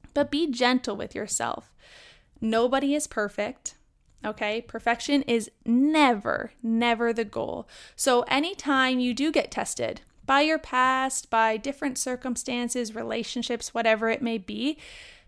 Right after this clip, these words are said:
be gentle with yourself and look at it as though it's an opportunity for you to show up as the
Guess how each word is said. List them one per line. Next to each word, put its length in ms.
be 200
gentle 480
with 180
yourself 600
and 480
look 440
at 240
it 200
as 260
though 220
it's 160
an 180
opportunity 1500
for 300
you 380
to 120
show 300
up 220
as 260
the 80